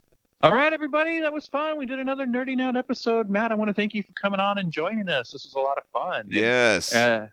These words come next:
Speaker 1: and, uh, as always, I wanna hear everybody's thoughts. You know, what, what are you passionate about? What shows, music, uh, comics, anything you're reading? Just let us know. Send us a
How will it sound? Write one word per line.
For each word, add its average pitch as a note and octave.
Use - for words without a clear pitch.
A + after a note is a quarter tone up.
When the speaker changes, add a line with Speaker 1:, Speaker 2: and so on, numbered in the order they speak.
Speaker 1:
and, B2+
uh, B2
as B2+
always, D#3+
I C#3+
wanna D#3
hear E3
everybody's E3+
thoughts. G3
You E3
know, E3+
what, E3
what D#3+
are F3
you F3
passionate D#3+
about? D#3
What E3+
shows, F3
music, E3+
uh, D3+
comics, F3+
anything G3
you're G#3
reading? F3+
Just -
let B2+
us E3+
know. F#3+
Send A#2
us A#2
a B2